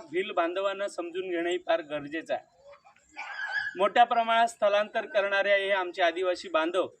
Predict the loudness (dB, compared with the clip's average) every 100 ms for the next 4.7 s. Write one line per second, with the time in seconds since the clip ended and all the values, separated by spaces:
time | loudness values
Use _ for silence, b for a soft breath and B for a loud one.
0 | _ _ _ _ -4 -4 2 4 4 4
1 | 2 0 0 -2 -4 -10 _ _ _ _
2 | 2 4 4 2 -2 4 2 2 _ _
3 | -2 -2 -2 -6 2 4 4 0 -10 -16
4 | -20 -14 -2 0 4 2 2